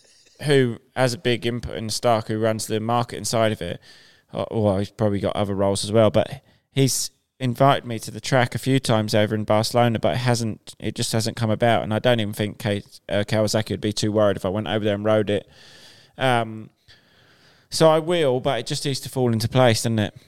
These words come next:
Really, but I'm, I've got no, no qualms on riding, uh, electric bike. If they pay, they pay, and I'll fucking ride anything, basically.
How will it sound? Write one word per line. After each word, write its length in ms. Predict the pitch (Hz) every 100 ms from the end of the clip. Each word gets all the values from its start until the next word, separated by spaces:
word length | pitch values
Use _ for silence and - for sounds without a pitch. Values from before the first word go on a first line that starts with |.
| _ _ _ -
Really, 260 | 107 107
but 160 | 107 95
I'm, 320 | 113 113 - _ _ -
I've 140 | 113
got 160 | - 101
no, 240 | 110 107 - -
no 220 | 107 107
qualms 420 | - 110 110 104
on 120 | 104
riding, 260 | 101 101 101 - -
uh, 320 | 95 101 98 -
electric 380 | 104 104 - 104
bike. 220 | 110 107
If 80 | 117
they 140 | 107
pay, 280 | 104 113 107
they 160 | 101 101
pay, 320 | - 104 101
and 80 | 95
I'll 80 |
fucking 380 | 98 - 101 98
ride 200 | 98 95
anything, 360 | 98 98 98 92
basically. 460 | 90 92 - 95